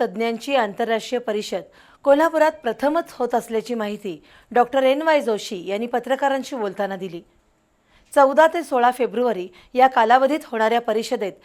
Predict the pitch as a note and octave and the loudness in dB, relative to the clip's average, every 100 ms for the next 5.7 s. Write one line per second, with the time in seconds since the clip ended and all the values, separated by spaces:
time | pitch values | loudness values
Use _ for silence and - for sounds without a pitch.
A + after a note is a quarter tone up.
0 | - _ B3 B3+ C4+ E4+ D#4+ C4+ B3+ B3+ | -20 _ -2 0 0 -2 -2 2 2 2
1 | B3 A3 A3+ A#3 C#4 - G3+ - B3 B3 | -2 -4 -6 -6 -8 -6 -8 -4 -4 -2
2 | B3 A#3+ D4 C4 G3 G#3 B3 G#3+ G3 F#3 | -4 -4 -6 -4 -6 -6 -8 -8 -8 -6
3 | G#3+ E4 - _ - _ C#4 C4+ E4 C4+ | -6 -8 -16 _ -20 _ -2 -2 -4 -4
4 | A#3 A#3 C4+ E4 G4+ A#3+ - C#4+ C#4+ C#4+ | -4 -2 -2 -4 -8 -14 -4 0 2 0
5 | G3+ A3+ C4+ A#3+ A#3 A3 | -4 -6 -6 -4 -2 -2